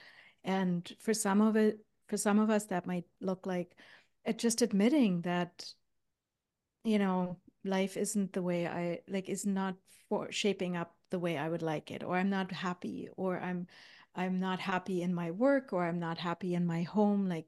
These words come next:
being more specific in what area of life is maybe affected by, by your, um, lack of, um,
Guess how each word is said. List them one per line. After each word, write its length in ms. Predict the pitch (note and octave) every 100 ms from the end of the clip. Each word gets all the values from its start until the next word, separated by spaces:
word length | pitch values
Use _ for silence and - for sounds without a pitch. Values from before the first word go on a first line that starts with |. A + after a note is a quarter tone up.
| _
being 220 | - F#3 F3+
more 120 | F3
specific 580 | - F3 - F3 E3+ E3+
in 140 | E3+
what 160 | E3 -
area 320 | G3+ G#3 G3+
of 100 | F#3+
life 380 | F3+ F3 F#3 -
is 180 | - F3+
maybe 300 | F3+ F3+ F#3
affected 520 | F3 - E3 - A3
by, 340 | A3 G#3 G#3 G3+ -
by 100 | G3
your, 420 | G3 G3 G3 G3 _ _ _ - _ -
um, 320 | F3 F3 A3+ - _ -
lack 360 | F#3 F#3 G3+ -
of, 500 | F#3 G3+ B3+ B3+ - - - - - - _ -
um, 440 | G3+ F#3+ F3+ F3